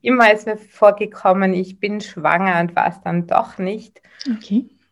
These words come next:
Speaker 1: Und dann, es war dann im Februar, also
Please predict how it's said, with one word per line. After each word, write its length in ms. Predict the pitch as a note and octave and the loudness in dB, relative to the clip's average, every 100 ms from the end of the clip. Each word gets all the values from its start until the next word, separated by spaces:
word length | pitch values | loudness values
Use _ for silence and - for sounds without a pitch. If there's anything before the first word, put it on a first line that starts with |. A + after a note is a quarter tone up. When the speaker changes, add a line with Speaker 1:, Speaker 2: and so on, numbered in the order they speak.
| _ - | _ -2
Speaker 1:
Und 240 | G3+ G3 | 0 4
dann, 380 | F3 G3+ D#4 - _ _ _ _ _ _ _ - | 4 2 -2 -6 _ _ _ _ _ _ _ -6
es 140 | G3 | 0
war 120 | F#3+ F#3 | 4 4
dann 180 | F#3+ | 6
im 120 | F3+ E3+ | 4 2
Februar, 420 | G#3 G#3+ F#3 D#3+ | 0 0 2 2
also 320 | E3+ E3+ | 2 2